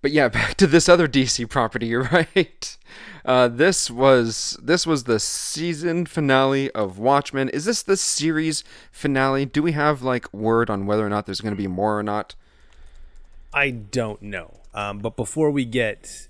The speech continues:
Speaker 2: into that part, 'cause I'm like, well, we talked about last, um, I think last week I said, like, the best way you do it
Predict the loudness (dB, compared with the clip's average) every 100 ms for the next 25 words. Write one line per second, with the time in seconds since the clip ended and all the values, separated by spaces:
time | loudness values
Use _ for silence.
0 | -18 -10 -10 -8 -6 -4 -4 -6 -8 -6
1 | -6 -4 -4 -8 -6 -2 0 0 -2 -6
2 | _ _ _ _ _ _ _ _ _ -14
3 | -10 -4 0 2 2 2 2 2 0 -4
4 | -8 -8 -6 -6 -10 -18 _ _ _ -8
5 | -8 -4 -2 -2 -4 -6 -6 -4 -4 -4
6 | -8 -8 -4 -2 -4 -6 -8 -6 -6 -6
7 | 0 2 2 0 -6